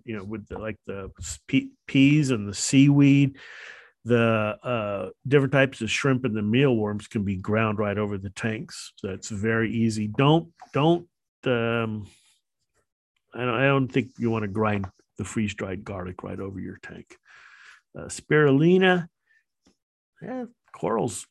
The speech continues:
like, I mean, it's algae, but I, just be careful. It's a powder. A little bit goes a long way. So I wouldn't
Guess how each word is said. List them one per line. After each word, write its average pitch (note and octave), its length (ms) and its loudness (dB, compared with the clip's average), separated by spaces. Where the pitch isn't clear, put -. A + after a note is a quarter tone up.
like, B2 220 0
I D3+ 80 2
mean, A2+ 160 2
it's G2+ 100 -4
algae, G#2 400 2
but G2 180 -2
I, A2+ 180 2
just B2+ 280 0
be D3+ 100 2
careful. C3 380 6
It's G#2 140 0
a G#2+ 40 -4
powder. A#2+ 440 2
A F#2+ 60 -4
little G#2+ 200 0
bit A2 220 -4
goes G#2+ 260 -6
a G#2 40 -6
long G2 320 -4
way. F#2 200 -6
So F#2+ 180 -10
I G2+ 100 -4
wouldn't F#2+ 280 -6